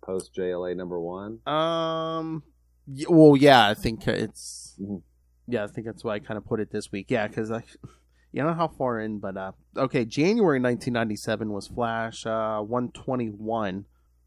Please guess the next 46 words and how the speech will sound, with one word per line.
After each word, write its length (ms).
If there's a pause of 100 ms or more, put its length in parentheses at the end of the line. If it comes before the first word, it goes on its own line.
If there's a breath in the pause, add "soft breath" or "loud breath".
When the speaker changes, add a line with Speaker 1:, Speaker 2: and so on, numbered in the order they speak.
Speaker 1:
Okay. 320 (140)
Speaker 2:
It's 140
like 140
Wally's 320
protecting 560
that, 260
uh, 220 (460)
this, 280
uh, 160
politician. 840 (440)
Speaker 1:
Is, 360
is 240
this 240
when 240
Morrison 460
was 140
writing 340
it, 20
or 180
was, 180
Speaker 2:
Uh, 720
Speaker 1:
'cause 180
I 60
know 120
Wa-, 440
uh, 120
Mark 260
Waid 240
took 280 (140)
a, 760 (280)
about 180
a 40
year 320
away 280
from 160
the 80
Flash 400
and 80
then 100
came 240
back. 360 (580)
Speaker 2:
Yeah, 240 (100)
here, 120
let 100
me 80
look 180